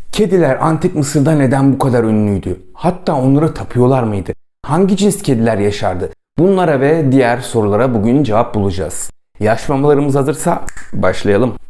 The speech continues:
Aslında kedilerin ilk olarak ne zaman evcilleştiğini söylemek biraz zor. E, bunun için milattan önce dokuz bin beş yüz yılına kadar gitmemiz gerekiyor. O zamanlar evcilleşmese bile beraber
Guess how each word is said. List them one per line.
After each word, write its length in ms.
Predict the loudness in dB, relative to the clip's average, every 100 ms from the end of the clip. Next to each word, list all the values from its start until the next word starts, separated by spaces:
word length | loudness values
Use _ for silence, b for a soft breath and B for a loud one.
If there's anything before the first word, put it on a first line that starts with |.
| -4
Aslında 520 | -4 0 0 2 0
kedilerin 400 | 0 2 2 2
ilk 240 | 0 2 2
olarak 280 | 0 0
ne 140 | 0 0
zaman 280 | 2 0 2
evcilleştiğini 640 | 2 4 2 2 -2 -6
söylemek 520 | 0 0 0 -2 -2
biraz 320 | -2 0 0
zor. 300 | 0 2 0 0 -18 _ _ _
E, 200 | 0 2
bunun 260 | 4 4 2
için 240 | 2 2
milattan 600 | 4 4 2 0 0 2
önce 280 | 2 0 2
dokuz 340 | 0 2 2 4
bin 140 | 4
beş 260 | 2 0 0
yüz 100 | 2
yılına 260 | 2 2
kadar 200 | 2 0
gitmemiz 480 | 0 -2 0 0 0
gerekiyor. 480 | 0 -2 -2 -4 -4 -8 _ -2
O 120 | 0
zamanlar 400 | 2 0 0 0
evcilleşmese 840 | 2 2 2 2 0 -2 -4 -2
bile 200 | -2 -2 -4 _ 0
beraber 520 | 2 2 0 0